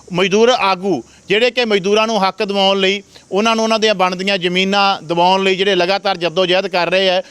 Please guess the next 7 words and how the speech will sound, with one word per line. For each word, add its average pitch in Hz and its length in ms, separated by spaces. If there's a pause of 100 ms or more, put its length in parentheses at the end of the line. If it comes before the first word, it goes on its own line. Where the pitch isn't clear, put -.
(160)
ਉਹਨਾਂ 240 240
ਦੀਆਂ 233 160
ਗ੍ਰਿਫਤਾਰੀਆਂ 147 560
ਪਾ 127 160
ਰਹੀ 123 220
ਹੈ। 101 60 (340)
ਇੱਥੇ, 226 500